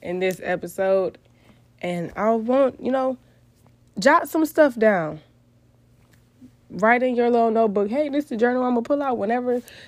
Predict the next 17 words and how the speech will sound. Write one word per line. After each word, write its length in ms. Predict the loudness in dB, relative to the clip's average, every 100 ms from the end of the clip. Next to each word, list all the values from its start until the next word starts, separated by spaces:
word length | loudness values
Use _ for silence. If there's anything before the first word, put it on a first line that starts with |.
| -2
you 100 | 2
know, 160 | 2
she 160 | 2 2
drops 300 | 4 4 4
another 260 | 4 6 6
episode. 680 | 4 2 4 4 4 0 -8
I'm 100 | -8
gonna 80 |
pull 220 | -2 0 2
this 180 | 2
out 160 | 2 2
each 180 | 0 -2
episode. 440 | -2 -2 -2 0
I'm 100 | 0
gonna 100 | 0
take 200 | -4 -4
notes." 480 | -2 -2 -4 -10 -20